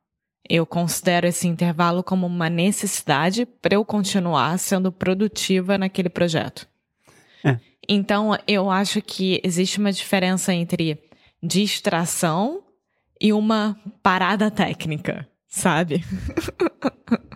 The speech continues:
Speaker 2: É, eu concordo. Mas, por exemplo, pra mim, se eu preciso fazer uma coisa, eu tenho uma hora para fazer. Tem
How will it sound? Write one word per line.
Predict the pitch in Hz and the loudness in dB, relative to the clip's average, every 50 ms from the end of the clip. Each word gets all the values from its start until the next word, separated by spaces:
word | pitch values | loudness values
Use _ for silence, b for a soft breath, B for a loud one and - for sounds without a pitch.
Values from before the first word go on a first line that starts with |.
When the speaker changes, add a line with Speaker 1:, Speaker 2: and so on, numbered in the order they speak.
| - - - - | -18 -8 0 0
Speaker 2:
É, | 156 147 127 117 113 _ _ _ _ _ _ _ _ - | 2 2 2 -2 -4 _ _ _ _ _ _ _ _ -2
eu | - 135 131 135 | 0 0 0 0
concordo. | - - 165 151 135 - 135 127 117 110 120 113 110 - _ - 262 294 349 - _ _ - | 0 0 0 0 2 0 2 2 2 2 0 -2 -2 -2 _ -16 -14 -14 -14 -16 _ _ 0
Mas, | 127 123 117 - | 2 2 2 0
por | - - - 131 117 | -4 0 2 2 2
exemplo, | 110 110 123 123 120 - 139 123 120 | 4 2 2 2 2 0 -2 -2 0
pra | - - 123 117 | 0 0 2 2
mim, | 117 117 120 131 147 - _ _ _ B B B B B B B B B B B B B _ - | 4 2 2 0 -2 -4 _ _ _ B B B B B B B B B B B B B _ -10
se | - - - 127 | -6 0 2 2
eu | 123 120 | 2 2
preciso | - - 131 123 117 - - 127 127 127 117 113 - 123 123 123 123 120 117 113 110 107 - _ _ _ _ _ _ - - _ _ _ _ _ _ - | 0 0 0 0 0 0 0 2 2 2 2 0 0 0 0 2 2 2 2 0 0 -2 -4 _ _ _ _ _ _ -20 -20 _ _ _ _ _ _ -2
fazer | - 127 117 107 120 120 117 117 | 0 0 2 2 2 2 2 4
uma | 117 127 135 127 | 4 2 0 0
coisa, | - - 123 117 120 120 117 127 131 143 147 _ _ - _ 311 277 | 0 2 2 2 4 2 2 0 0 -2 -2 _ _ -20 _ -6 -2
eu | 151 127 120 | 0 0 0
tenho | 113 - - 120 113 113 113 113 - - | 0 0 0 2 2 2 2 0 -2 -2
uma | - 135 127 123 127 135 127 | 0 2 2 4 4 4 2
hora | 123 120 117 120 120 127 139 147 156 165 - _ - | 2 2 2 2 0 0 -2 -4 -6 -10 -14 _ -2
para | - 127 120 - | 0 0 0 2
fazer. | - 123 117 104 104 110 113 120 143 - - - _ _ _ b b b b b b b b b b b b b b b b b b b _ - | 0 0 0 2 2 2 2 2 0 -4 -10 -20 _ _ _ b b b b b b b b b b b b b b b b b b b _ -2
Tem | - 131 135 135 135 | 0 2 2 2 0